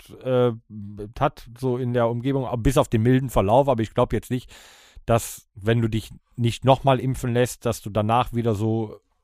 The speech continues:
schlimm dran bist wie beim ersten Mal, als es rauskam und so viele Leute gestorben sind.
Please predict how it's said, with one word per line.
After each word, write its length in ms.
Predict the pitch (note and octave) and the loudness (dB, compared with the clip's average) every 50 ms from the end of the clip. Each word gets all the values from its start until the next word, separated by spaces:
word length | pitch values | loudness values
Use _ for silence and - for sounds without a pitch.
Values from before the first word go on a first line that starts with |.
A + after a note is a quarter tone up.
| _ _ | _ _
schlimm 300 | - - - B2 A#2+ A#2+ | -12 -6 -4 -2 -2 0
dran 220 | A2 A#2 A2+ A2+ A2 | 0 0 0 0 0
bist 260 | A2+ G2+ - - - | -2 -4 -6 -6 -4
wie 160 | A2 A2 G#2+ | -2 -2 -2
beim 840 | G2 - - G#2+ G#2 G#2 G2+ G2 G2+ F#2+ F2+ F2+ F#2 G2+ G2+ - - _ | -2 -2 0 0 2 2 2 0 -2 -4 -8 -10 -14 -18 -20 -20 -16 _
ersten 320 | - A2+ A#2 A2+ - - A2+ | -2 0 0 0 0 -2 0
Mal, 240 | A2 A2 A2 G#2+ | 0 0 0 0
als 320 | - - G#2+ G2 - - - | -2 -4 -6 -8 -10 -14 -16
es 180 | F#2+ F#2 - | -16 -10 -4
rauskam 520 | G2+ G#2 A2+ A#2 - - A#2 A2 A2+ A2 G#2+ | 0 2 2 0 0 0 2 2 2 2 0
und 160 | G2+ F#2+ - | -4 -4 -4
so 100 | - G#2+ | -6 -6
viele 220 | - - G#2+ G2+ | -4 -4 -2 0
Leute 260 | G2 G2+ G#2+ A2+ - G2+ | 0 0 0 0 -2 -6
gestorben 380 | F#2 - - A2 G#2 A2 A2+ G#2+ | -8 -4 -2 -2 -2 -2 -2 -4
sind. 160 | A2 G#2+ | -8 -10